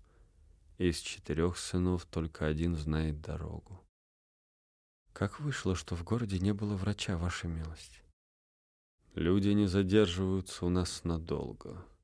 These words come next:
Те, кто владеют ремёслами, оседают западнее, в Реймсе и Шалане.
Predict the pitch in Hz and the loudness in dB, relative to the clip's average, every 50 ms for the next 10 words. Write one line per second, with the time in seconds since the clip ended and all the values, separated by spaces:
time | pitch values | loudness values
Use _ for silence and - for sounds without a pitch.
0 | _ _ _ _ _ _ _ _ _ _ _ _ _ _ _ _ _ _ _ _ | _ _ _ _ _ _ _ _ _ _ _ _ _ _ _ _ _ _ _ _
1 | _ _ _ _ - - - 92 - - - - 92 90 87 87 90 90 87 82 | _ _ _ _ -6 0 0 0 0 0 4 6 6 6 8 8 6 6 6 8
2 | 90 95 98 95 92 90 - - 85 87 87 87 90 95 92 - - - 113 110 | 8 8 8 8 6 2 2 2 4 6 6 6 6 6 4 2 0 2 4 4
3 | 110 110 104 95 - - - 92 90 95 92 92 90 78 80 85 92 110 117 - | 6 6 4 4 2 2 4 6 8 8 8 8 6 4 2 2 2 2 2 0
4 | - - 82 78 - 71 71 76 76 76 80 82 90 92 95 98 101 104 101 - | -4 -6 -4 -4 -2 -2 -2 -2 0 2 4 6 8 8 8 6 4 2 0 -2
5 | - - - 113 110 120 - 104 98 92 - - - - 113 113 92 82 82 - | -4 -4 -4 -4 -4 -2 0 0 0 0 -2 -4 -4 -2 -2 -2 -2 -2 -4 -4
6 | - 71 62 62 - | -6 -6 -8 -10 -12